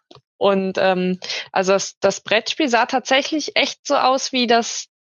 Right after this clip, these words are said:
Spiel damals. Also die haben die gleichen Artworks, Grafiken und du hast halt wirklich auch so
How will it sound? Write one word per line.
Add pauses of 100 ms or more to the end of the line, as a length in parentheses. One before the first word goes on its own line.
(500)
Spiel
damals.
Also
die
haben
die
gleichen (240)
Artworks,
Grafiken
und
du
hast
halt
wirklich
auch
so